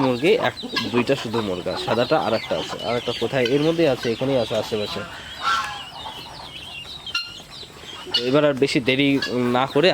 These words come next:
আমি আবার হাঁসের বাচ্চাগুলো দেখাই, চীনা হাঁসের যে নতুন বাচ্চাটা, সেটা, সেটার মধ্যেই একটা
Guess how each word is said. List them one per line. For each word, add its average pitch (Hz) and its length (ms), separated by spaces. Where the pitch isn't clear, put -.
আমি 123 120
আবার 151 140
হাঁসের 131 340
বাচ্চাগুলো 104 440
দেখাই, 87 260
চীনা 120 260
হাঁসের 127 300
যে 113 60
নতুন 117 260
বাচ্চাটা, 92 280
সেটা, 131 200
সেটার 143 340
মধ্যেই 143 280
একটা 123 140